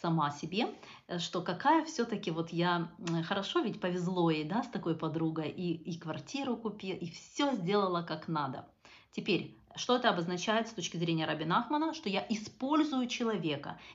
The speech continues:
и использую ситуацию для того, чтобы водрузить корону себе на голову. И у меня для этого созданы все условия. То есть Всевышний действительно так сделал, что чётко, вот, вот, вот, вот я сказала, и вот оно вот так,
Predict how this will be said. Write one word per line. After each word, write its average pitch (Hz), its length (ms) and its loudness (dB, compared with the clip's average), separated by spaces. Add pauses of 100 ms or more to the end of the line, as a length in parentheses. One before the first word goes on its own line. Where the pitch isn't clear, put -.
и 247 180 2
использую 294 840 2
ситуацию 185 760 0 (280)
для 180 220 4
того, 180 520 2 (160)
чтобы 330 560 4 (240)
водрузить 254 480 4
корону 262 380 4
себе 220 260 0
на 214 140 6
голову. 165 400 6
И 214 80 2
у 226 40 6
меня 320 300 10
для 240 140 4
этого 165 300 2
созданы 240 420 6
все 311 320 2
условия. 294 680 2 (160)
То - 80 -10
есть - 140 -10
Всевышний 330 440 2
действительно 269 580 4
так 220 180 2
сделал, 262 400 2
что 247 180 -4
чётко, 311 480 2
вот, 226 240 0
вот, 330 300 -2
вот, 320 280 2
вот 269 180 0
я 269 120 4
сказала, 320 480 6
и 247 40 4
вот 320 240 2
оно 285 200 2
вот 269 160 -2
так, 294 200 0